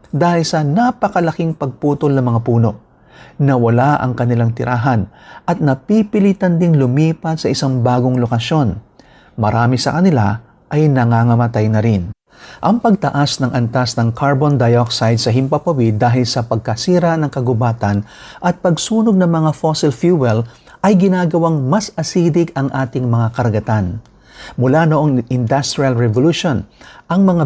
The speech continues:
beach ay naging tatlumpung porsyento na mas acidic na naglalagay sa mga species ng dagat at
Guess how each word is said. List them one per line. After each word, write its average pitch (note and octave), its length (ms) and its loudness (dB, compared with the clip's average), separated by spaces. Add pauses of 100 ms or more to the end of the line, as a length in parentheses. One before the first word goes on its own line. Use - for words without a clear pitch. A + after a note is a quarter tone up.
beach C3 260 0 (140)
ay C3 160 -2
naging A#2 400 0 (240)
tatlumpung G3+ 560 0
porsyento E3+ 640 -2
na D3+ 160 0
mas E3 240 0
acidic C#3+ 640 -2 (320)
na E3+ 160 0
naglalagay D#3 720 0
sa - 80 -4
mga C#3 240 0
species D3+ 640 -2
ng D#3+ 160 -2
dagat A2+ 480 0
at A#2+ 160 -8